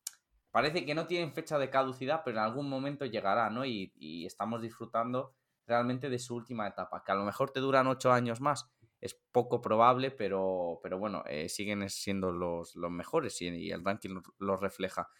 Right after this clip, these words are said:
Pero ahora yo creo que la generación de, mm, de chicos, la nueva generación que está llegando, eh, el Carlos Alcaraz, no sé, otros que ya llevan ahí años, no sé, Carballés,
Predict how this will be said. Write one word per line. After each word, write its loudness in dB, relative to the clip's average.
Pero 8
ahora 12
yo 2
creo 0
que 0
la 6
generación 2
de, 8
mm, 2
de 2
chicos, 2
la 4
nueva 2
generación -2
que -6
está 2
llegando, 4
eh, 8
el 4
Carlos 4
Alcaraz, 8
no -4
sé, 0
otros 2
que 2
ya 2
llevan 0
ahí 2
años, 2
no -6
sé, -4
Carballés, 2